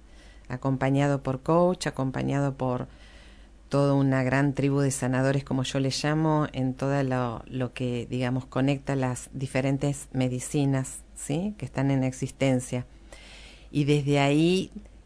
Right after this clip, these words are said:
ese acompañamiento se hace en forma diaria, permanente, desde el inicio de la mañana hasta la noche,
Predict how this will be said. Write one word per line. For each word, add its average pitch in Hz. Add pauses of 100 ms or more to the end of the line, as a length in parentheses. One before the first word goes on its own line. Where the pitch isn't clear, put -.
(100)
ese 135
acompañamiento 143
se 147
hace 135
en 131
forma 139
diaria, 160 (180)
permanente, 160 (320)
desde 139
el 127
inicio 147
de 143
la 139
mañana 160 (540)
hasta 127
la 123
noche, 160